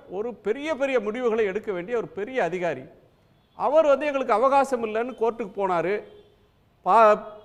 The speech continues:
கு-, சொன்ன விவரத்தை முழுமையா கொடுக்காம அரைகுறையா கொடுத்துட்டு இன்னைக்கு திரும்ப கோர்ட் வந்து கொட்டு வைக்குது. சொலிசிட்டர் ஜெனரல் போய் நின்னா, "நீங்க ஸ்டேட் பேங்க் பேச வந்தீங்களா?" அப்படின்னு கேட்குறாரு சி ஜே.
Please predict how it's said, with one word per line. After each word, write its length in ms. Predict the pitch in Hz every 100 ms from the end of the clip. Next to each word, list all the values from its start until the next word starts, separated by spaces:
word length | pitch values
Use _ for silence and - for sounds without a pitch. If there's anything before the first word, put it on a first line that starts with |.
| - -
கு-, 60 |
சொன்ன 360 | 202 247 302 302
விவரத்தை 460 | 240 262 254 247
முழுமையா 380 | 208 247 277 269 -
கொடுக்காம 640 | 220 226 202 214 269 226 -
அரைகுறையா 520 | 202 233 247 247 247 214
கொடுத்துட்டு 260 | 202 226
இன்னைக்கு 380 | 277 233 262 233
திரும்ப 320 | 285 302 294
கோர்ட் 280 | 285 240 233
வந்து 580 | 214 202 247 226 170 - - -
கொட்டு 300 | 233 226 220
வைக்குது. 320 | - 151 160 - - _ _ _ _ _ _ _ _
சொலிசிட்டர் 440 | - 277 302 285 285
ஜெனரல் 280 | 262 247 233
போய் 160 | 254
நின்னா, 300 | 226 220 254
"நீங்க 320 | 247 240 254
ஸ்டேட் 280 | 226 240 269
பேங்க் 300 | 247 254 262
பேச 320 | 226 233 233
வந்தீங்களா?" 420 | 214 208 214 214 - 196
அப்படின்னு 280 | 180 226
கேட்குறாரு 580 | 196 196 185 175 165 202 208 -
சி 160 | - 208
ஜே. 240 | 170 226